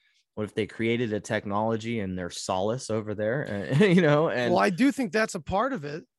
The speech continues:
Speaker 2: I mean, down the road, uh, because Atlantis falls, no matter what story you hear, no matter what account we, we unearth
Speaker 1: Well, and
Speaker 2: or
Speaker 1: w-, man, and,
Speaker 2: perspective.
Speaker 1: and just, like, kind of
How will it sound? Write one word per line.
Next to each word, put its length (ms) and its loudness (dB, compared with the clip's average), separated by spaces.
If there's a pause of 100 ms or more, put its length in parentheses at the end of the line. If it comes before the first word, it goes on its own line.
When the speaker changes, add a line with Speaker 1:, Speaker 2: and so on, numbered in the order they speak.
Speaker 2:
I 60 -8
mean, 360 -6 (160)
down 280 0
the 100 -2
road, 640 -2
uh, 520 -8 (560)
because 640 -4 (200)
Atlantis 600 -6
falls, 600 -8 (240)
no 200 -10
matter 300 -8
what 640 -6
story 400 -4
you 120 -10
hear, 380 -12
no 120 -12
matter 260 -10
what 200 -10
account 420 -12
we, 340 -16
we 180 -10
unearth 340 -8
Speaker 1:
Well, 100 4
and 140 0
Speaker 2:
or 100 -6
Speaker 1:
w-, 160 -6
man, 320 0
and, 200 -2
Speaker 2:
perspective. 160 -14 (260)
Speaker 1:
and 280 -2
just, 220 -6
like, 160 0
kind 240 0
of 100 -2